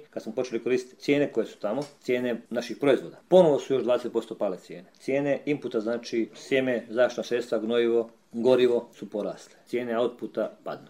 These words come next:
I to je šok kojeg jednostavno moraju preživjeti proizvođači. Oni se mogu buniti koliko god hoće, bune se i kod nas se bune, ali jednostavno na to ne mogu djelovati.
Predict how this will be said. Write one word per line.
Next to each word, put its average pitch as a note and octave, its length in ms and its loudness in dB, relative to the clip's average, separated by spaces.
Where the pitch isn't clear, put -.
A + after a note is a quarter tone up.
I E3 120 -2
to C#3+ 100 2
je B2 60 2
šok D3+ 240 2
kojeg A#2+ 360 -2
jednostavno B2+ 360 -2
moraju B2+ 320 2
preživjeti A2+ 440 -2
proizvođači. F2+ 680 -10
Oni F#3+ 140 -4
se C#3+ 120 -6
mogu D3 140 0
buniti C#3 300 0
koliko A#2 220 -4
god A2+ 160 0
hoće, D3 400 2
bune C#3 340 0
se D3 160 -4
i A2 60 -4
kod F#2+ 120 -8
nas C3 220 2
se - 80 -4
bune, D3 320 -6
ali G#2+ 200 -2
jednostavno C#3 420 0
na A#2 60 -4
to B2 120 -6
ne A#2+ 80 -2
mogu A2 140 -4
djelovati. - 440 -12